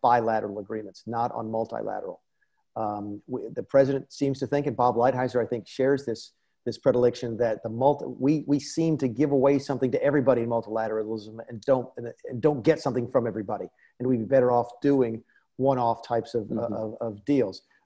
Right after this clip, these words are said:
Speaker 1: Um, it's why I think you're seeing us throw such heavy energy right now into a U S U K deal, um, which I think you'll see early in, early in the next year, uh,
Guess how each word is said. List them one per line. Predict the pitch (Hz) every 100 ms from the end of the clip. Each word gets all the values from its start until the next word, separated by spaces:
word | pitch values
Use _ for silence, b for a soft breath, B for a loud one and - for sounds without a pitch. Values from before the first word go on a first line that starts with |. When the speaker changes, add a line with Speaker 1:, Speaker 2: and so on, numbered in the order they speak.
| -
Speaker 1:
Um, | 117 113 -
it's | -
why | 131
I | 120
think | 131
you're | 117
seeing | - 127
us | 120
throw | 127
such | 120 - 131 - -
heavy | 123 156 135
energy | 113 110 110
right | 110 113
now | 113
into | 110 110
a |
U | 110 113
S | 113 110
U | 113
K | 107 147 147
deal, | 113 92 82 _ _ _ _ -
um, | 104 104 104 104
which | - 120
I | 110
think | 101 117
you'll | 113 110
see | - 117
early | 127 127 120
in, | 113 110
early | 123 117 113
in |
the | 110
next | 110 104 -
year, | 120 101 _ _ _
uh, | -